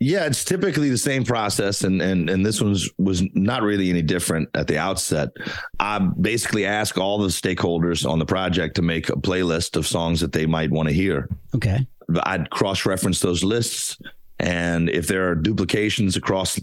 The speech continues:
Speaker 1: several lists, those typically will get a green light automatically. But after that, it's sort of a democratic process. Um, and, you know, I, I, I ultimately have final say, but, and that's usually just based on, you know, I might, I might, you know, pull an audible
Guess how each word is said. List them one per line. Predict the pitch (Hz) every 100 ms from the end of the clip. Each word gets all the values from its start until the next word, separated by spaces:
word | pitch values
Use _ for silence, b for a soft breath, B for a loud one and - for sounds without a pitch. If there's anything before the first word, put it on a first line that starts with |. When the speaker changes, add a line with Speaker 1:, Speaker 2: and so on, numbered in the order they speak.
| -
Speaker 1:
several | - 107 98 87
lists, | 92 110 92 -
those | 95 92 -
typically | - 101 87 104 90
will | 85 82
get | 92 90
a | 82
green | 78 92 85
light | 80 78
automatically. | 78 78 87 90 80 - 82 - -
But | 95 110
after | 110 131 117
that, | 117 143 151
it's | 104 -
sort | 131 127
of |
a | 117
democratic | 120 117 - 107 104
process. | 117 123 - - - - -
Um, | 82 82 80 55
and, | 82 80 62
you | 82
know, |
I, | 78 80 -
I, | - 82 -
I | 101 113
ultimately | 107 95 92 87
have | 92 87 78 - -
final | - 92 78
say, | - - 135 120
but, | 92 90 - B B - _
and | 110 170
that's | 165 -
usually | 143 123 117
just | 120 90
based | 104 104 -
on, | 101 95 92 82
you | 101
know, |
I | 95
might, | 104 98 -
I | 92
might, | 98 90 - -
you | -
know, | 90 80
pull | - 95 87 85
an | 85
audible | 87 87 85 85 80